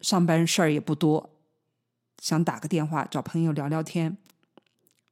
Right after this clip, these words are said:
拨通电话。Hello，Hello，Hello，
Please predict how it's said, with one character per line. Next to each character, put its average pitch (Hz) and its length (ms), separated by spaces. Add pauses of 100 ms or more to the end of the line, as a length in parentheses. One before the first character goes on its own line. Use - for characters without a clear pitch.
拨 180 160
通 180 160
电 170 180
话。 151 340 (1900)
Hello，Hello，Hello， 214 3500